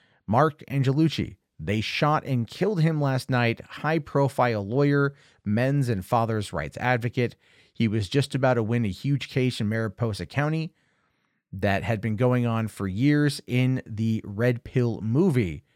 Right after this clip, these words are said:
What did they silence him over? C P S lawsuit or existing receivership laws counties can sell and dispose of property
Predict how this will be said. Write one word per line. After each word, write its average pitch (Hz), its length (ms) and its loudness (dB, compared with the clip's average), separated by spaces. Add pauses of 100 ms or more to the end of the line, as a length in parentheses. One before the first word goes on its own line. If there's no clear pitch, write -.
(640)
What 156 320 0
did 151 220 2
they 139 160 4
silence 170 640 0
him 127 160 2
over? 110 460 -2 (260)
C - 260 -2
P 180 220 0
S 147 180 0
lawsuit 131 540 0
or 170 380 2 (400)
existing 143 680 0
receivership 151 680 -2
laws 123 360 2
counties 131 460 -2
can 117 160 -4
sell 127 320 0
and 117 140 -2
dispose 107 400 -4
of 95 100 -8
property 135 540 0